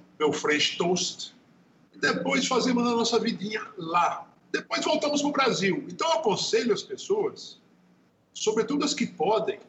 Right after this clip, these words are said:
que descobrem uma doença grave, não fiquem em casa. Cho-, agora você tem que ficar em casa, porque agora, se você sair, você pode morrer. Mas, num período normal, vai passear.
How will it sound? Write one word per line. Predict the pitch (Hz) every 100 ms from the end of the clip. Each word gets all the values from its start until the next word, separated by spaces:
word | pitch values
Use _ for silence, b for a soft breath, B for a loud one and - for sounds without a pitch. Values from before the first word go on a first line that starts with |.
| _
que | -
descobrem | - - 190 214 180
uma | 175
doença | 143 147 180 -
grave, | 139 160 180 - - - _ _ -
não | 190 -
fiquem | 196 247 311
em | 254
casa. | 175 196 185
Cho-, | - 226
agora | 147 - 233 -
você | 381
tem | 381
que | 370
ficar | - 170
em | 302
casa, | 156 139 -
porque | - -
agora, | 135 170
se | 226 262
você | -
sair, | - 269
você | -
pode | 294 294
morrer. | - - - - - - - _ _ _ _
Mas, | 170 233
num | 277
período | - 202 240 196
normal, | 180 - - 214 190 135 - _ _ _ _ _ _ _ _ _ -
vai | 294 330 320
passear. | 320 - 269 226 285 -